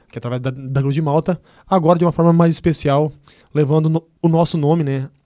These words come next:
à disposição também da sociedade. Aonde eu vejo, né, o trabalho de vereador, né, onde já tem, a gente já tem esse cargo,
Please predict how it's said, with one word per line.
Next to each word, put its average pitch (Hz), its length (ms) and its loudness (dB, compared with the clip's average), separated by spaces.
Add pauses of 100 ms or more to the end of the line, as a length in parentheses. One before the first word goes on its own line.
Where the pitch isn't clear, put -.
(140)
à 139 100 -2
disposição 156 560 -2
também 160 180 -2
da 160 100 0
sociedade. 113 580 -8 (480)
Aonde 135 440 -4
eu 135 200 0
vejo, 135 360 -4
né, 123 100 -6
o 117 60 -6
trabalho 131 320 -4
de 120 100 -10
vereador, 127 400 -4
né, 135 100 -6
onde 120 160 -8
já 120 140 -6
tem, 127 160 -8
a 135 60 -12
gente 135 100 -10
já 117 100 -10
tem 143 140 -8
esse 135 160 -10
cargo, 139 420 -6